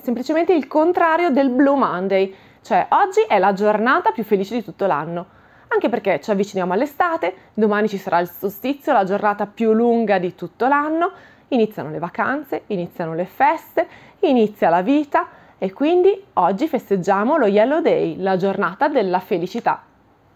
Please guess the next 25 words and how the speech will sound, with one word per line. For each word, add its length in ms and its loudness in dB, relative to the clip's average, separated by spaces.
Ma 120 -2
da 120 0
noi 120 0
la 80 0
felicità 680 -6
non 260 2
dura 200 4
un 80 -2
solo 240 2
giorno, 460 0
a 100 -4
noi 160 0
piace 480 -2
farla 340 0
durare 320 2
molto 340 0
di 80 -4
più. 180 -8
Quindi 300 2
per 160 -2
tutta 200 -6
la 80 0
settimana 580 -4
abbiamo 240 0
pensato 600 -4